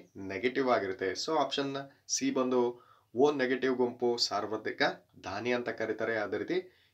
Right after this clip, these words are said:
ಎ ಬಿ ಪಾಸಿಟಿವ್ ಗುಂಪು ಸಾರ್ವತ್ರಿಕ ಸ್ವೀಕಾರಿ ಅಂತ ಕರೀತಾರೆ. So ಇದು ಸಹ ಎಲ್ಲ ಸಹ ಸರಿಯಾಗಿದೆ. ಇದಕ್ಕೆ ಉತ್ತರ ಬಂದು ಆಪ್ಷನ್ ಡಿ ಇವೆಲ್ಲವೂ ಸರಿಯಾಗಿದೆ. So ಹತ್ತೊಂಬತ್ತನೇ ಪ್ರಶ್ನೆ,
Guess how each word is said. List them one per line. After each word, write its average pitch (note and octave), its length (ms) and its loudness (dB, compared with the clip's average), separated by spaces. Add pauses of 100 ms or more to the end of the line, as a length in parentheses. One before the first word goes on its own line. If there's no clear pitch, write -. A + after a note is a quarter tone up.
(120)
ಎ A#2+ 140 6
ಬಿ D#3 180 4
ಪಾಸಿಟಿವ್ C3 500 4
ಗುಂಪು A2+ 380 -2
ಸಾರ್ವತ್ರಿಕ - 600 -4 (200)
ಸ್ವೀಕಾರಿ C#3 500 4
ಅಂತ C3+ 160 0
ಕರೀತಾರೆ. G#2 460 -2
So D3+ 260 0
ಇದು B2+ 200 0
ಸಹ B2+ 160 4 (160)
ಎಲ್ಲ G#2+ 280 2
ಸಹ A2+ 180 0
ಸರಿಯಾಗಿದೆ. G#2+ 520 0 (180)
ಇದಕ್ಕೆ G2 260 -6
ಉತ್ತರ G#2 260 -4
ಬಂದು A#2+ 280 -2
ಆಪ್ಷನ್ G2+ 340 -6
ಡಿ B2+ 100 2 (420)
ಇವೆಲ್ಲವೂ G2+ 460 -2 (180)
ಸರಿಯಾಗಿದೆ. A#2 680 4 (1500)
So F3 160 2
ಹತ್ತೊಂಬತ್ತನೇ D3 600 2
ಪ್ರಶ್ನೆ, C3+ 360 2